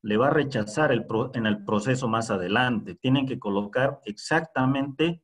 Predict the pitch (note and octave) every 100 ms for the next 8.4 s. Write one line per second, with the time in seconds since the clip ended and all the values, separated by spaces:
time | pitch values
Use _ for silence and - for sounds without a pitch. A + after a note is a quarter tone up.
0 | _ _ _ _ - F#2+ F#2 B2 D#3 F#3
1 | F3 D3 D#3 D3+ B2 G2 F#2+ G#2 B2+ C#3
2 | D3 C#3+ - F2+ F#2 F#2+ - A#2+ A#2 G#2
3 | G2 F#2+ F#2 G#2+ A2+ G#2 F#2 F2 E2+ G#2
4 | A#2 - E2 B2 B2 B2 G#2+ G#2 F#2+ G#2
5 | G#2+ G#2 F#2 F2 E2+ F2 G#2 G#2 F2+ -
6 | - F#2 F2+ E2+ E2 A2 C3 A#2 - -
7 | - A2+ C#3+ - G2+ F2+ F2 A#2 A#2 B2+
8 | B2+ A2+ A2 B2